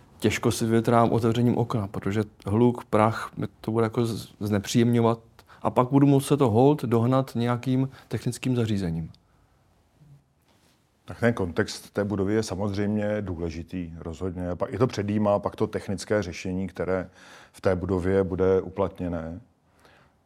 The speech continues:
Speaker 2: Ale samozřejmě máme tady nějakou legislativu a nějaké požadavky třeba stran energetické náročnosti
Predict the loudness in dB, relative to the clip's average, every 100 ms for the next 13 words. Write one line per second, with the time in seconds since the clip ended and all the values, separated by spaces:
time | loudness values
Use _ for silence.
0 | _ _ -4 2 2 0 -4 -4 -2 0
1 | 2 2 2 2 2 0 -2 -4 -4 -4
2 | -4 -4 -4 -2 -2 -2 0 0 -2 -2
3 | -4 -4 -4 -4 -4 -6 -6 -8 -6 -6
4 | -8 -6 -6 -2 -2 -2 -6 -10 -8 -6
5 | -6 -8 -10 -6 -6 -4 -6 -6 -10 -12
6 | -10 -8 -8